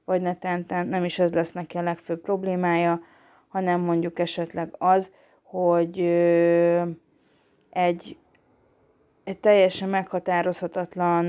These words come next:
ö, retardáció kódot fog kapni, azért, mert ő korababa volt.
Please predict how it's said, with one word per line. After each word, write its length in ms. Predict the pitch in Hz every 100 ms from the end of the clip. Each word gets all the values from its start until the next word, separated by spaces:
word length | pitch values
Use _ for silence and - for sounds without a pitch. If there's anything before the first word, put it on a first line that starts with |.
| 175
ö, 300 | 170 170 175
retardáció 1200 | 180 - 165 165 165 165 - 185 170 160 160 - _ _
kódot 400 | - 175 170 170
fog 220 | 165 160
kapni, 540 | - 170 - 190 190 - _ _ _ _ _ _ _ _ _ _ _ _ _ -
azért, 560 | 196 208 226 220 -
mert 300 | 185 180 -
ő 100 | 170
korababa 560 | - 175 165 165 165 165
volt. 420 | 160 156 151 -